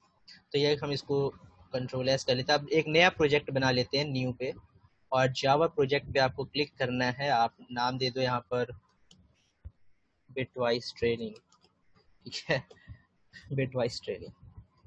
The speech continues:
Finish कर दीजिए और यहाँ पर आप देखो तो ये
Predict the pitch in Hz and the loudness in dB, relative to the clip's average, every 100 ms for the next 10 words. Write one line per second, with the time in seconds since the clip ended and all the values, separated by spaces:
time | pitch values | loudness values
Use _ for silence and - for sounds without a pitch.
0 | - - 90 - _ _ _ - - _ | -20 -18 -20 -20 _ _ _ -20 -20 _
1 | _ _ _ _ _ _ _ _ _ - | _ _ _ _ _ _ _ _ _ -14
2 | - 131 - 131 127 123 131 147 - 104 | -6 -6 -4 -4 -2 -4 -4 -6 -8 -18
3 | - - - _ _ - 120 113 - - | -20 -20 -20 _ _ -12 -10 -8 -12 -20
4 | _ _ - - - - - - - - | _ _ -20 -20 -20 -20 -20 -20 -20 -20
5 | - 131 135 135 139 139 131 127 147 139 | -8 -2 -2 2 2 2 2 -2 -4 -2
6 | 123 127 139 | -2 0 -2